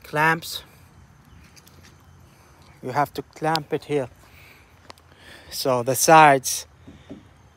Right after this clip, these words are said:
right side here, left side on the other side,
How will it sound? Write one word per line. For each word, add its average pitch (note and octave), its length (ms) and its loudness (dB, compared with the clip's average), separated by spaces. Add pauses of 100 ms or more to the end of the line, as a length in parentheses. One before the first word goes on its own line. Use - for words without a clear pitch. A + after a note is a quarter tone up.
(140)
right C#3 260 2
side C#3+ 260 2
here, D#3+ 320 4 (1400)
left C3+ 200 -4
side C#3 360 2
on B2+ 100 -6
the C#3 80 0
other D3+ 240 4
side, D3 420 0